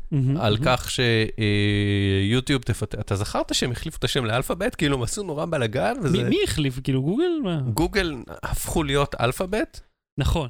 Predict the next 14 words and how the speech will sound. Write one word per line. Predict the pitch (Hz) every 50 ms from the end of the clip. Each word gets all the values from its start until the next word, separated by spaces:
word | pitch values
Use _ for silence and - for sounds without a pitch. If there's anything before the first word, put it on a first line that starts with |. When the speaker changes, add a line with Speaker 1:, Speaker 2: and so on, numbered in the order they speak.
| - _ -
Speaker 2:
ואז | 117 120 131 139 151 135
גוגל | 127 120 135 180 180 165 165 151 143
היא | 123 131 135 131 127 135 131 - -
תת-חברה | - 143 131 - - 135 120 127 131
באלפאבית, | 123 131 131 147 170 - 208 202 214 208 - -
וכל | - - - 156
מיני, | 156 170 170 170 170 165 165 160
אה, | 160
פרויקטים | 151 - 147 156 160 - - 175 165
אחרים | 151 - 156 151 170 208 208
שלהם | - - 180 156 139 135 131
הם, | 127 120 120 120
אה, | 120 117 117 117 117 117 113 117 113 113 113
ב-, | 120